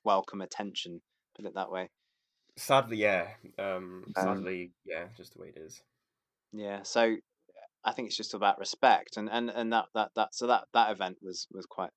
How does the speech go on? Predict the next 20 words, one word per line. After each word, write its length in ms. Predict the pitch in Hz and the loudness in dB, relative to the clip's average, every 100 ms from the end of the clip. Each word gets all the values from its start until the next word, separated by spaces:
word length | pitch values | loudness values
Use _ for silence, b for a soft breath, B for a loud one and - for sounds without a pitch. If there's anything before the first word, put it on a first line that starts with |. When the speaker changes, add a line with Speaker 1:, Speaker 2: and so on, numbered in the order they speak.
| - | -12
Speaker 1:
shocking, 440 | - 95 92 90 - - | -12 -10 -12 -12 -14 -8
and 120 | 104 | -6
I 40 | |
think 200 | 101 101 | -6 -6
it 100 | 98 | -8
blew 160 | 101 98 | -2 0
up 140 | 92 - | 0 -4
on 120 | 90 | -12
Twitter 360 | - 98 - 87 | -10 -12 -10 -12
as 100 | 82 | -10
well. 240 | 95 87 - b b b b b | -10 -10 -14 b b b b b
Anyway, 380 | 143 127 107 101 | 2 4 6 4
Speaker 2:
It 100 | 101 | 0
did. 80 | 113 - - | -4 -4 -8
Speaker 1:
it, 80 | - - | -14 -6
it, 220 | - - | -2 0
it 80 | 113 | 0
was 180 | 104 - - | 0 -10 -6
funny. 380 | - 92 87 - _ _ _ | -4 -4 -6 -14 _ _ _
Um, 380 | 104 104 104 107 | 2 2 2 -6